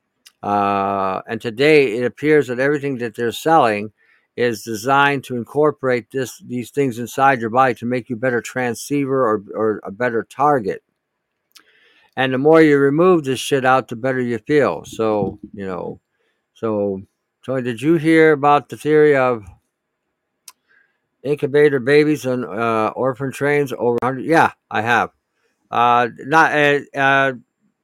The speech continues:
in the early nineteen hundreds, they were growing people.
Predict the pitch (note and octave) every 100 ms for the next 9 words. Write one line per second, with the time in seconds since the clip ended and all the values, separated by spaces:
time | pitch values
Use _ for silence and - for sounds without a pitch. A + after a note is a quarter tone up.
0 | _ B2+ C3+ D3+ E3 D#3 D#3+ D#3+ D3+ D#3
1 | F#3 E3+ E3 E3 D3+ D#3+ G3 A3 E3+ C#3
2 | A2+ G2 D#2+